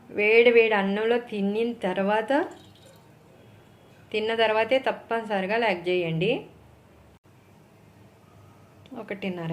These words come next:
వేసిన నేను ఇది ఆయిల్ వేసి, ఇది వేడెక్కిన తర్వాత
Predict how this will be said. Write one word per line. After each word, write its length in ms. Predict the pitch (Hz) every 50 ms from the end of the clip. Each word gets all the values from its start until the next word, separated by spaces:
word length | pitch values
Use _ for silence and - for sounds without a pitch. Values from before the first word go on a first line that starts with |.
| 160 160
వేసిన 240 | 165 165 170 170 165 165 160 160
నేను 140 | 160 160 165
ఇది 140 | 160 - - 202 190
ఆయిల్ 260 | 185 180 180 160 151 - - - - - - - - - - - - - - - - - - - - - - - - - - - - - - - - - - - - - - - - - - - - - - - - - - - - - - - - - - - - - - - - - - - - - - - - - - - - - - - - - - - - - - - - - - - - - 208 208
వేసి, 380 | 196 190 196 190 190 - 269 339 311 247 226 214
ఇది 160 | 208 208 190 175 180
వేడెక్కిన 520 | 180 185 185 196 202 196 196 - 190 185 185 175
తర్వాత 320 | 175 175 185 202 196 -